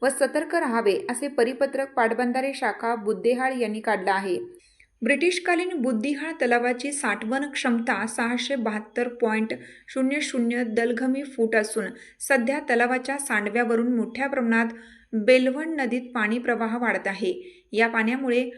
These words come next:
गौडवाडी ते बुद्धेहाळ रोड, गौंडवाडी ते काळे रोड व बुद्धेहाळ ते कराडवाडी रोड पुलावरून पाणी वाहत असल्यामुळे सदर गावांचा संपर्क तुटल्यामुळे वाहतूक पूर्णपणे बंद झाली आहे.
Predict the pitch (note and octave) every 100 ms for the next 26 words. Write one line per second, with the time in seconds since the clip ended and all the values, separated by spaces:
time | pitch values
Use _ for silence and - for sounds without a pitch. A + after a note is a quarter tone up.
0 | - - - A3 G#3 C4 D4 D4+ C4+ C#4
1 | C#4 C#4+ A3 A3 F#3+ B3 B3 C4+ A#3 A3
2 | A3+ - - - G#3+ A#3+ C#4 C#4+ C4 B3+
3 | B3 C4 C#4 A#3+ G3+ A3 A3 F3+ E3+ -
4 | - - _ - B3 C4+ A3 A3 B3 B3+
5 | C4+ C#4+ C#4+ D4 D#4 A#3+ A3 A3 A#3+ A#3+
6 | A#3+ B3 G3 F3 - - - _ _ _
7 | C4 B3+ C4+ C#4 D4 D4 G#3+ A3 A#3+ G#3+
8 | B3+ C4+ C4+ A#3+ A#3+ B3 F#3+ A3 - -
9 | C4+ B3 D4+ D4 A#3+ A#3+ A#3 C4 A#3 A3
10 | B3+ D4+ D4 A#3 A3 A#3 A#3 G#3 A3+ A3
11 | A3+ A3+ C#4+ - A#3+ A3+ A3+ A3+ A3+ G3+
12 | G3 F#3+ G3 F#3 F#3 F#3 F3+ - -